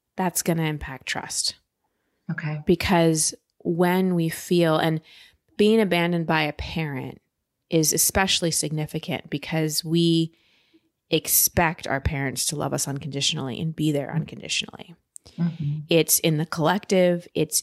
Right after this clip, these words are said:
Speaker 1: in our wiring, it's survival instincts. And so when a parent abandons, either physically abandons or emotionally or whatever it may be, it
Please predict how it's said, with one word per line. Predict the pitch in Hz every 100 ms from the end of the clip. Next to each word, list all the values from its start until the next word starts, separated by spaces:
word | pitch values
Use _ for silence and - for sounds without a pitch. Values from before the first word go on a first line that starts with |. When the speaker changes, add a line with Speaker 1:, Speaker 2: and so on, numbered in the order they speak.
| -
Speaker 1:
in | 156
our | 151 156
wiring, | 151 165 185 185 180 175 170 175
it's | 160 -
survival | - 147 143 151 180 175 175
instincts. | 170 170 - 175 170 - - - _ _ - - _
And | 170 170
so | - 170 165
when | 160 165 160
a |
parent | 151 - 180 175 -
abandons, | 147 160 156 170 151 - 180 - -
either | 170 156
physically | - 175 170 170 170
abandons | 165 165 160 165 165 -
or |
emotionally | - 165 170 - 165 165 156
or | 151
whatever | 156 156 147
it | 139
may | 139 -
be, | 180 190 - - _ _ _ _ _ _ _
it | 180 175